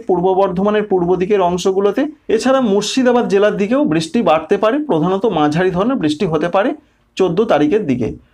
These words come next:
বাকি জেলাগুলোতে হালকা মাঝারি সম্ভাবনা থাকছে। তাই দক্ষিণবঙ্গে একটা পরিবর্তন অবশ্যই আসছে, সেই পরিবর্তনটা আজ থেকে বৃষ্টি বাড়বে।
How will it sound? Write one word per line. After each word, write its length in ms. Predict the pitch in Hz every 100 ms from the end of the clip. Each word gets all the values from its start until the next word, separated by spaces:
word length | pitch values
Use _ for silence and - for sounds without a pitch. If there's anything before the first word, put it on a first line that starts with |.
| _ -
বাকি 300 | 156 196 269
জেলাগুলোতে 440 | 254 254 262 277 320 311
হালকা 280 | 175 165 175
মাঝারি 340 | 175 170 220 302 202
সম্ভাবনা 440 | 151 151 151 247 269
থাকছে। 320 | 139 131 - 120 - _ _ -
তাই 120 | 254 196
দক্ষিণবঙ্গে 560 | 247 247 294 285 277 285
একটা 160 | 285 294 254
পরিবর্তন 520 | 214 220 226 226 262 233
অবশ্যই 360 | 202 214 - 247 247
আসছে, 240 | 240 311 320
সেই 160 | 214 190 190
পরিবর্তনটা 680 | 180 180 190 - 226 226 220 175
আজ 80 | 175 214
থেকে 160 | 214 302 - - -
বৃষ্টি 380 | 131 160 - 285
বাড়বে। 340 | 196 117 104